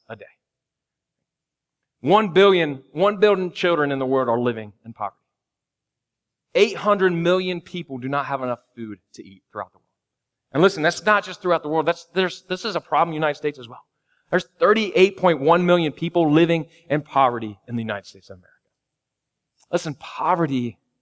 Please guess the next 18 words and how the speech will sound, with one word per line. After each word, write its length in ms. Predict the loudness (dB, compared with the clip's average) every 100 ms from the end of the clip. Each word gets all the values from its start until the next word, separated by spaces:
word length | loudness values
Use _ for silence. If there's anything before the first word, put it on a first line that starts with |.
| -10
is 160 | -8
real. 280 | -6 -8 -8 _ _ _ _ _ _ 0
There 120 | 2
are 60 | 2
people 480 | -2 -6 2 2
that 140 | 2 0
are 60 |
poor. 360 | -2 0 0 -2 _ _ _
There 120 | 2
are 40 |
people 260 | 2 -2 0
that 100 | 2
are 80 | 2
poor, 200 | 4 4
and 160 | 4
they're 100 | 2
our 120 | 2
neighbor. 320 | 0 -8 -14